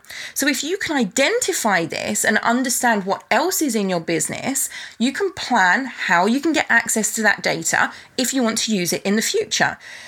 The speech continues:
And I'm always surprised when I do this with clients, and we do this with, with clients, as I said, quite regularly.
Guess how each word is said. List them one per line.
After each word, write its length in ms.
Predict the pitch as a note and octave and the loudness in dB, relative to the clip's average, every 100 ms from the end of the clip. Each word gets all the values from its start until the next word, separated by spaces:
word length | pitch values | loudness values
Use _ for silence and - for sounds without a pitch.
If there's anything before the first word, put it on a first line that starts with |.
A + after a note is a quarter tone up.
| - - | -14 -2
And 100 | C4 | 2
I'm 200 | D4 D4+ - | 2 2 0
always 400 | D4 D4+ D4 C4+ | 2 4 2 2
surprised 520 | B3+ - A3 G#3 G3 | -2 2 4 4 2
when 140 | G3+ | 2
I 100 | G3 | 2
do 260 | F#3 G3+ G#3 | 2 2 4
this 240 | F#3+ F#3 | 2 0
with 160 | F#3 E3 | -2 -4
clients, 580 | - A#3 A3 E3+ - - | 0 4 4 2 -2 -2
and 120 | F3+ | 0
we 80 | F3 | 0
do 240 | G#3 F#3+ | 0 0
this 200 | F3+ - | 0 0
with, 280 | F#3+ E3+ F3 | 0 0 0
with 140 | F3 | -4
clients, 340 | - F3+ E3+ - | -2 0 2 2
as 60 | |
I 80 | E3+ | 0
said, 260 | E3 F3+ - | 0 -2 0
quite 240 | - - | -2 0
regularly. 600 | A#3+ D#4 G#3+ D#3 - G#3+ | 0 0 0 -2 -2 -4